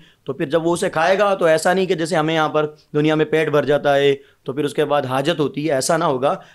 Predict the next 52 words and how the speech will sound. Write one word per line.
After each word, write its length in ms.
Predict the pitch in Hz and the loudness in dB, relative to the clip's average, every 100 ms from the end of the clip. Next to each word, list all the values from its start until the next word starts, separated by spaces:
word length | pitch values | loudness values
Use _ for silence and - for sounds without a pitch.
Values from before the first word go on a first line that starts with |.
| - | -6
बल्कि 280 | 139 156 165 | -2 0 0
जन्नत 380 | 143 156 180 175 - | 0 0 0 -2 0
के 200 | 190 185 - - | 2 2 -2 -4
फलों 220 | 185 214 | 0 0
के 100 | 180 | 0
अंदर, 380 | 151 156 156 131 | 0 2 0 0
जन्नत 340 | 143 160 170 160 | -2 0 -2 -2
की 60 | |
तमाम 380 | 170 165 185 254 | -4 -2 0 0
नेमतों 380 | 233 175 165 175 | 0 0 0 -2
के 100 | 156 | -2
अंदर 240 | 143 143 | -2 -2
अल्लाह 260 | 147 143 151 | -2 -2 -2
ने 100 | 147 | -4
ये 80 | 143 | -6
कुदरत 360 | 147 139 151 | -8 -6 -4
और 100 | 143 - | -4 -4
ताकत 280 | 139 - 139 | -2 -2 -2
रखी 320 | 135 170 147 | -4 -6 -4
है, 180 | 135 135 - _ - | -4 -6 -16 _ -4
अल्लाह 240 | 143 160 | 0 0
ने 80 | 160 | 0
ये 120 | 151 | 0
लजीज 440 | 139 135 131 180 170 | 0 -2 -2 -6 -4
पना 220 | 160 175 | -2 0
रखा 200 | 151 156 | 0 0
है 60 | |
उसके 180 | 143 - | -2 -2
अंदर 280 | 143 170 180 - - - | -2 0 0 -6 -20 -6
कि 80 | 143 | -2
जैसे 320 | 151 170 202 | 0 0 0
ही 160 | 170 220 | 0 0
बंदा 280 | 190 170 | 0 0
कोई 160 | 170 165 | 0 0
खाएगा 520 | 156 151 175 156 185 - _ - | 0 -2 0 0 -2 -14 _ -8
तो 60 | 143 | -6
फिर 160 | 175 160 | -2 -2
उसके 220 | 151 156 | -2 -2
बाद 180 | 165 156 | 0 0
एक 140 | 139 | 0
डकार 320 | 135 151 160 | 0 0 2
आएगा 320 | 147 139 156 | 2 2 0
और 180 | 160 139 | 0 -2
वो 120 | 143 | -2
तमाम 380 | 151 139 139 147 | -2 -2 0 -2
का 100 | 139 | -2
तमाम 340 | 135 135 143 131 | -4 -4 -2 -2
बंदे 260 | 131 139 | -2 -2
का 80 | 139 | -2
जो 120 | 127 | -2
है 100 | 139 | 0
वो 340 | 139 135 135 | 0 0 0